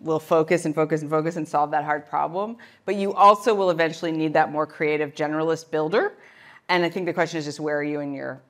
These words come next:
product development, honestly? But yes, both. And just the order of that depends on where you're at with the product itself, I would argue.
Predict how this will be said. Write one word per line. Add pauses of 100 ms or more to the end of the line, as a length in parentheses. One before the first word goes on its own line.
(120)
product
development,
honestly? (200)
But
yes, (100)
both. (340)
And
just
the
order
of
that
depends
on
where
you're
at
with
the
product
itself,
I
would
argue.